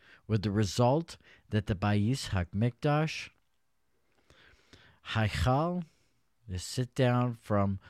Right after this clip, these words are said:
Moshev Elohim, the throne of God, proclaiming that he himself is Elohim. Many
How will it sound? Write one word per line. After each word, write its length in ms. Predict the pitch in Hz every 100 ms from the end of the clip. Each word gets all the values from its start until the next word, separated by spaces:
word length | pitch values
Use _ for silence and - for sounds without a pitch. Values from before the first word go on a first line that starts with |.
| - _
Moshev 720 | 92 95 - 110 107 101 - - _ _ _ _ _ _ _ -
Elohim, 720 | 90 85 82 - 95 95 92 90 _ -
the 100 | 76
throne 340 | - 90 90
of 140 | 82
God, 400 | - 82 80 80 - - _ _
proclaiming 880 | 117 107 - 143 143 107 80 64 78 _ -
that 180 | 76 -
he 540 | - 143 160 170 170
himself 760 | 151 135 - 117 62 - - - _ _ _ _ _ _ _ _ _ _ _ _ -
is 220 | 87 78
Elohim. 640 | 73 69 69 - - - - _ _ _ _ _ _ _ _ _ _ _ _ _ _ _ - - _ _ _ -
Many 560 | 110 185 202 151 76